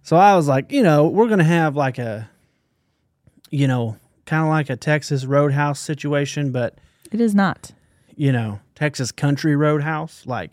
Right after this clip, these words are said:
Speaker 2: But it is not.
Speaker 1: lower. This place is nice.
Speaker 2: It's really nice.
Speaker 1: Let me tell you something.
Speaker 2: Really nice.
Speaker 1: We come out of there a lot of change short than when we went in.
Speaker 2: But so full because the food was
Speaker 1: <laughs>
Speaker 2: so
Speaker 1: The food
Speaker 2: good.
Speaker 1: was incredible.
Speaker 2: It's so incredible.
Speaker 1: I
Speaker 2: It's
Speaker 1: highly
Speaker 2: amazing.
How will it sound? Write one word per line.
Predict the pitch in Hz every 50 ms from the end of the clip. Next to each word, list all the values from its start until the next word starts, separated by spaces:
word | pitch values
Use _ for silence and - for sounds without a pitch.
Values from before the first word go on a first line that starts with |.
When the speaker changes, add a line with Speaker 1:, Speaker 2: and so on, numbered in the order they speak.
| - 160
Speaker 2:
But | 165 156 147
it | 151 147 147
is | 147 131 113 -
not. | 135 147 170 151 135 -
Speaker 1:
lower. | - 135 139 147 156 156 156 151 120 - _ _ _ -
This | 139 156 185 190 175
place | - 156 147 143 135 127 120 - -
is | - 139 127 117 113 107 104 107 -
nice. | - 120 117 117 113 110 104 101 - - -
Speaker 2:
It's | - 214 220 180
really | 156 151 170 165 151 143 139
nice. | 139 135 127 131
Speaker 1:
Let | 156 185
me | 196
tell | 170 - 190 180
you | 175 143
something. | 123 135 127 -
Speaker 2:
Really | 160 160 143 -
nice. | 147 120 - 151 156 - - -
Speaker 1:
We | - 139 175 208
come | - 208 196 180
out | 170 160 160 156
of | 143 139
there | 139 135 135 127 127 127 120 117 - _ _ _ _ _ _ _
a | - 131 131
lot | 135 135 139 143 151 156 151 156 151 147 - _ -
of | 160 139
change | - - - 147 147 147 143 143 139 135
short | - - - 143 139 139 131 -
than | - 123 123 127
when | 127 127 127
we | 127 127
went | 123 123 120 117 117
in. | 107 101 92 - - _
Speaker 2:
But | - 190 196 190 - -
so | - - - - 214 202 208 202 208 220
full | - - - 196 196 202 202 202 202 208 196
because | 175 185 175 - - 123
the | 104 95 -
food | - - - 185 180 165
was | 165 175 185 -
Speaker 1:
<laughs> |
Speaker 2:
so | - - - - - - 220 - - 359 196 190 180
Speaker 1:
The | 190
food | 190 175 -
Speaker 2:
good. | 262 180 175 165 160 156 156 156 156
Speaker 1:
was | 170 165 160 143 135
incredible. | 170 165 160 147 - 170 160 147 135 120 110 107
Speaker 2:
It's | 202 208 202 -
so | - - - - 240 226 208 190
incredible. | 175 165 160 175 165 156 156 160
Speaker 1:
I | 160
Speaker 2:
It's | 147 147
Speaker 1:
highly | - 180 185 185 180
Speaker 2:
amazing. | 185 185 190 180 175 170 165